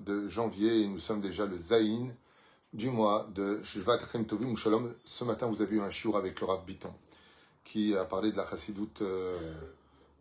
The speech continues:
bah, du Rabbi de Lubavitch, qui est devenu le premier, euh, euh, qui a, pardon, pris son poste de, de, de Rabbi, alors qu'il était déjà Rav depuis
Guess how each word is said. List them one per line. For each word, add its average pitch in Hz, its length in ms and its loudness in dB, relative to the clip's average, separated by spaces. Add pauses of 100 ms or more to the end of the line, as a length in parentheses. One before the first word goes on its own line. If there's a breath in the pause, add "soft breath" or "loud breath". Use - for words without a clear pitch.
bah, 110 80 -2
du 107 80 -2
Rabbi 123 220 4
de 135 80 0
Lubavitch, 104 600 0
qui 107 160 0
est 98 60 2
devenu 98 420 0
le 98 200 -2
premier, 101 500 -2
euh, 90 240 -4 (880 soft breath)
euh, 90 440 -6 (760)
qui - 100 2
a, - 20 6
pardon, 113 340 4
pris - 140 -8
son 101 280 -4
poste 104 420 4
de, 90 480 -6
de, 92 260 -6
de 92 80 -4
Rabbi, 92 400 -4 (380)
alors 104 200 -2
qu'il 107 160 -6
était 101 200 -4
déjà 95 260 -2
Rav 98 280 2
depuis 101 440 -6